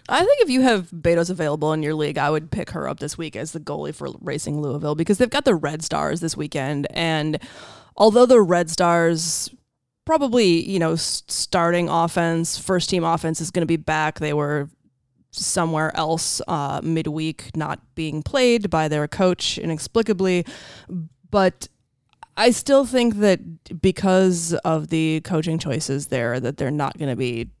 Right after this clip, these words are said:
totally locked in and dialed. And I think that even if, you know, Watt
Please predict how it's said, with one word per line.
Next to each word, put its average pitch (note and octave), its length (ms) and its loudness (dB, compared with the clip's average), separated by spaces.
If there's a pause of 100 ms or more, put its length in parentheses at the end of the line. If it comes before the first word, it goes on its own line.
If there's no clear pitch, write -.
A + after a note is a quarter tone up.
(160)
totally C#3 440 -6
locked C#3 360 -4
in D#3 140 -2
and D3+ 180 -2
dialed. G3+ 380 -2
And E3+ 100 -2
I D#3+ 80 -2
think D#3 320 -4
that D3+ 340 -4 (520)
even F3 320 2
if, E3 260 -2 (400)
you E3 120 -4
know, C#3+ 400 -2 (120)
Watt D3 460 -2